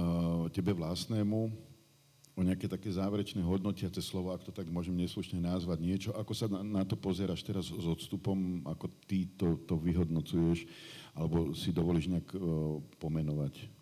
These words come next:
Môžem to takto jednoduchšie uzavrieť a že by sme potom prešli do toho, ne-, nebude vám to vadiť, alebo chcete ešte,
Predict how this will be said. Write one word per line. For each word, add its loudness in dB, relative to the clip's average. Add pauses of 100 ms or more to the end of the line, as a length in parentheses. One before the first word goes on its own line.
(1300)
Môžem 4
to 4
takto 0
jednoduchšie 0
uzavrieť 2
a 2
že -2
by 0
sme -2
potom -2
prešli -2
do 2
toho, -2
ne-, 0
nebude 2
vám -2
to -2
vadiť, 0
alebo 0
chcete -2
ešte, -6